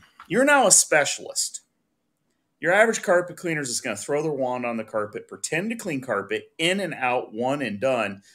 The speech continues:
Thomas, you've made your entire career being a specialist.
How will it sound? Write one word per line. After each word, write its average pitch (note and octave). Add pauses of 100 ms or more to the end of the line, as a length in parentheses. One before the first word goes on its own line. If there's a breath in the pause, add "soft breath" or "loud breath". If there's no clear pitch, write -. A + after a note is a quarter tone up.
(200 soft breath)
Thomas, F3
you've D3
made D3
your C3+
entire D3+
career C3+
being G2+
a F#2+
specialist. -